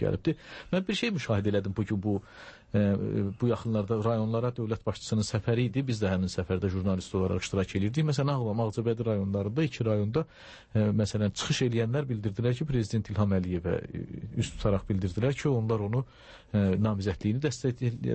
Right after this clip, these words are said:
dəstəkləyəcəklər qarşıdakı seçkilərdə. Hətta onu əbədi prezident adlandıranlar oldu. Deyək ki, Ağcabəddə el, e, cəmaatın ağsaqqalı adı ilə çıxış eləyən bir nəfər bu fikri səsləndirdi. E,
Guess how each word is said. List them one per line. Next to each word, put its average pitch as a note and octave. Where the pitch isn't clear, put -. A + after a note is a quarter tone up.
dəstəkləyəcəklər A2
qarşıdakı G#2+
seçkilərdə. A2
Hətta A#2
onu G#2+
əbədi G#2
prezident G2+
adlandıranlar G2
oldu. B2+
Deyək G#2
ki, A2
Ağcabəddə G2+
el, F#2+
e, -
cəmaatın G2+
ağsaqqalı G2+
adı G2+
ilə F#2
çıxış -
eləyən F#2+
bir F#2+
nəfər F2+
bu F#2+
fikri -
səsləndirdi. F#2+
E, G#2+